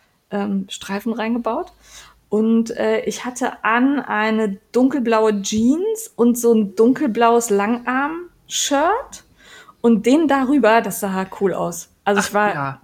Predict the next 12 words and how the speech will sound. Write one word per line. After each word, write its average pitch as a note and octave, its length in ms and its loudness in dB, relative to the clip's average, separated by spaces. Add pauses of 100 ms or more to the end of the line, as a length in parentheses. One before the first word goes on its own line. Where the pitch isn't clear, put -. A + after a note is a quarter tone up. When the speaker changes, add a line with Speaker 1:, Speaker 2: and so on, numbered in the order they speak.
Speaker 1:
deutlich C4 480 2
angezogener, A3+ 920 2
als G#3 240 -2
ich - 280 -8
jetzt G#3 320 -2
mit G#3 140 -2
einem G3+ 140 -2
Blazer F#3+ 380 0
gewesen D#3+ 480 -14
wäre C#3 320 -12
oder - 160 -14
so. - 280 -16